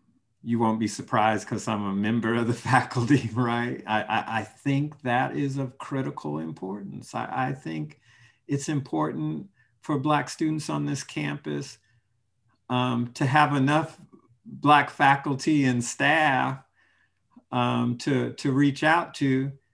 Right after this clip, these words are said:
that there can be some Black people that they don't like on campus. And it doesn't <laughs> necessarily affect their ability to, to live on campus. That was my attempt. That was my best attempt at a joke, right? You, you can't, you, you,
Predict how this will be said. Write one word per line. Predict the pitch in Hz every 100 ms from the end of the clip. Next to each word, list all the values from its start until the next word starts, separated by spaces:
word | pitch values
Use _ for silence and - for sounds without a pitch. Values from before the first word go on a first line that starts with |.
| _
that | 135 131
there | 147 139
can | 165
be | 139 160
some | 160 151
Black | 156 160 -
people | 160 165
that | 156 160
they | 165
don't | 170 170
like | 175 202 202
on | 143 120
campus. | 131 110 - - - -
And | 135 135
it | 135
doesn't | 151 151 156 156 - -
<laughs> |
necessarily | 147 147 147 - - 143 151 156 147 147 147
affect | 143 156 156 - -
their | 147
ability | 135 127 151 143 139 143 - - - - _ -
to, | 156 139 135
to | 135 156
live | 147 147
on | 147 143
campus. | 175 139
That | 151 185
was | 196 170
my | 170 151
attempt. | 139 - 175 156 - -
That | 151
was | 170 147
my | 147 127
best | 139 165 160 160
attempt | 151 170 151 156
at | 151 139
a | 127
joke, | 123 165 147 - _ _ _ _
right? | 147 151 147
You, | 160
you | 156 170
can't, | 156 196 180 - _ - _ _ _
you, | 175 -
you, | 170 -